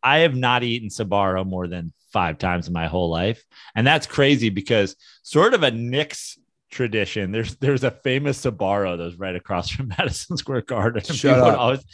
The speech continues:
Speaker 1: people would always eat at that Sbarro. I'm like, "You guys are in New York City. Look outside the, the block outside the fucking stadium."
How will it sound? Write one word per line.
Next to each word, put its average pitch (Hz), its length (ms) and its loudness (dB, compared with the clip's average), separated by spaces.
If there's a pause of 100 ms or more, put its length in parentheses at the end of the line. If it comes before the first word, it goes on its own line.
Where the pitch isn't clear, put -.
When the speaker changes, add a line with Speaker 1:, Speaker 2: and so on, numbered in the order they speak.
(260)
Speaker 1:
people 156 140 2
would 151 100 6
always 135 300 4
eat 131 80 -2
at 127 140 0
that 120 200 -2
Sbarro. 101 360 -2
I'm 85 40 -6
like, 95 220 -8
"You 165 100 0
guys 135 120 -2
are 415 100 2
in 180 140 -2
New 139 120 0
York 147 200 2
City. 131 380 -4 (360)
Look 170 180 0
outside 190 520 2
the, 127 160 -2 (160)
the 117 120 -2
block 123 600 -2
outside 156 500 0
the 107 100 -2
fucking 123 360 -6
stadium." 127 640 -4